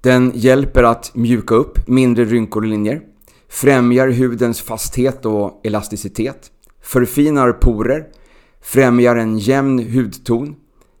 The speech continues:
främjar en jämn hudstruktur, förbättrar hudens fukthalt,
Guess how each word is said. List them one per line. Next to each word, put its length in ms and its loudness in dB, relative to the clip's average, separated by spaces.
främjar 440 2
en 240 -4
jämn 600 0
hudstruktur, 1000 -4
förbättrar 760 0
hudens 600 -2
fukthalt, 760 -6